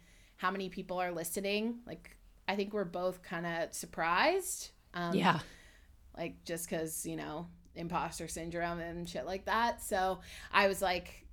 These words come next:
Speaker 1: kind of expecting not that many people,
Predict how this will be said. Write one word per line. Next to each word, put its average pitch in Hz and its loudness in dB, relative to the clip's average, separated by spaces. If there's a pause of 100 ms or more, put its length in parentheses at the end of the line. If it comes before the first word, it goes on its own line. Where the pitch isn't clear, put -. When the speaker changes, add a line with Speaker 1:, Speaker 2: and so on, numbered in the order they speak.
Speaker 1:
kind 190 2
of 180 -2
expecting 175 -2 (560)
not - -6
that 185 2
many 330 2
people, 370 2